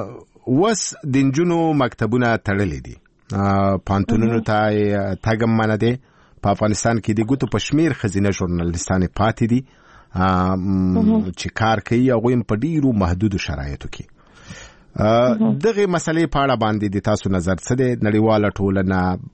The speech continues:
Speaker 1: ګڼې افغان ښځې، په ځانګړې توګه ښځو ته هم په رسنیو کې هم په نورو برخو کې د کار اجازه غواړي او تر ټولو مهمه ده د زده کړو اجازه ورته غواړي.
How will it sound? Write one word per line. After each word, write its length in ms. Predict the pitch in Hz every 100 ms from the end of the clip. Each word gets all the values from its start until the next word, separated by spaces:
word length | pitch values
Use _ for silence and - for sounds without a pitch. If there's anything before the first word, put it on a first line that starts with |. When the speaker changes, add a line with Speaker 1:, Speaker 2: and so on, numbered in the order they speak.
| 135
Speaker 1:
ګڼې 300 | 131 120 107
افغان 280 | 92 104 101
ښځې، 380 | - 98 92 92 - - - _ -
په 60 | 92
ځانګړې 420 | 90 95 113 135
توګه 280 | - 98 87
ښځو 280 | - 101 98
ته 160 | 101 95 - - -
هم 160 | 143 175
په 120 | 143
رسنیو 460 | 127 - 113 113 104
کې 120 | 110
هم 120 | 95
په 100 | 101
نورو 200 | 107 107
برخو 260 | 95 90 90
کې 120 | 80
د 60 | -
کار 220 | - 156
اجازه 340 | 165 156 147 147
غواړي 240 | 147 156
او 100 | 151
تر 100 | 123
ټولو 300 | 113 196 247
مهمه 340 | 120 101 98 92
ده 160 | 98
د 120 | 95
زده 240 | 92 85 123
کړو 220 | - 85
اجازه 360 | 76 69 69 69
ورته 240 | - -
غواړي. 380 | 50 - 64